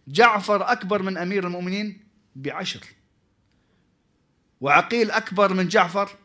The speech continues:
بعشر، وطالب أكبر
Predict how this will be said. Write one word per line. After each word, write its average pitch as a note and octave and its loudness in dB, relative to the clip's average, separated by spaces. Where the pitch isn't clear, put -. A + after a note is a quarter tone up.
بعشر، D3 -2
وطالب G#3+ 8
أكبر F3+ 4